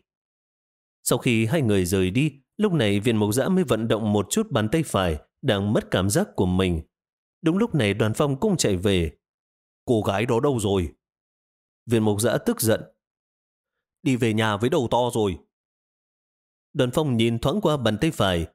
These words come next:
bị bóp đến đỏ bừng của Viên Mộc Dã. Anh ta hỏi, "Cậu đánh nhau với gã à? Tay không sao chứ?"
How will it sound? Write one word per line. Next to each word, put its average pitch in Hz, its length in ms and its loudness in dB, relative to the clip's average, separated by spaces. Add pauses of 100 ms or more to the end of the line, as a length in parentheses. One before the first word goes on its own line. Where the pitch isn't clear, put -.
(100)
bị 139 120 -2
bóp 175 280 -2
đến 175 240 0
đỏ 95 140 0
bừng 95 400 -2
của 92 100 -2
Viên 107 180 2
Mộc 95 160 0
Dã. 123 280 2 (280)
Anh 151 120 0
ta 143 160 0
hỏi, 87 300 -2 (1000)
"Cậu 110 200 0
đánh 113 240 0
nhau 120 220 2
với 101 120 -2
gã 113 100 0
à? 98 340 0 (420)
Tay 120 140 0
không 117 220 -2
sao 107 240 0
chứ?" 151 100 2